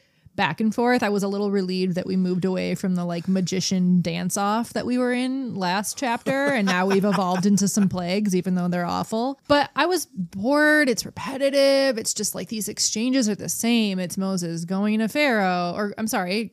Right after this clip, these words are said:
God talking to Moses, Moses going to Pharaoh, Moses going back to God, God hardening Moses, or, uh, Pharaoh's heart. It's like, ugh, I'm done. I'm done with all that. My question, I originally said that I didn't have any questions just 'cause I was, like,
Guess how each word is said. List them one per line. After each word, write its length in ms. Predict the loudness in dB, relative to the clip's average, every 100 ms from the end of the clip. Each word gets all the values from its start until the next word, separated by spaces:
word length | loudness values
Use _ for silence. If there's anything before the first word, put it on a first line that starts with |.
| -4
God 580 | 2 2 2 -2 -6
talking 300 | -6 -6 -4
to 60 | -4
Moses, 440 | 0 2 2 0
Moses 280 | -2 -4 -4
going 240 | -2 -2 -2
to 60 |
Pharaoh, 580 | -2 0 0 -2 -4 -6
Moses 260 | -6 -4 -4
going 220 | -2 -2
back 140 | -2
to 80 | -4
God, 520 | -2 0 0 -2 -6
God 200 | -6 -4
hardening 560 | -2 -4 -2 -2 0 -2
Moses, 420 | -4 -6 -8 -10
or, 240 | -6 -4 -2
uh, 200 | -4 -4
Pharaoh's 280 | -4 -4 -2
heart. 260 | -2 -2
It's 120 | -4 -4
like, 240 | -6 -6 _ _ _ _ _ -4
ugh, 200 | -2 -2 -2
I'm 120 | 2
done. 240 | 4 2 -8 _
I'm 140 | -4 0
done 140 | 2
with 100 | 0
all 120 | -4
that. 280 | -10 -14 -18 -20 -20 _
My 160 | -4 -2
question, 580 | 0 0 0 -2 -2 -6 _ _ -2
I 140 | 0
originally 480 | 2 0 0 -2 -2
said 360 | -2 -2 -4 -10 _ _ _ -6
that 160 | -4 -4
I 160 | -6 -8 -14 -6
didn't 400 | -2 -2 -4 -10
have 240 | -6 0
any 180 | 4 4
questions 580 | 2 -2 -2 -4 -2 -2
just 120 | -2
'cause 80 | -2
I 80 | -2
was, 100 | -4
like, 200 | -6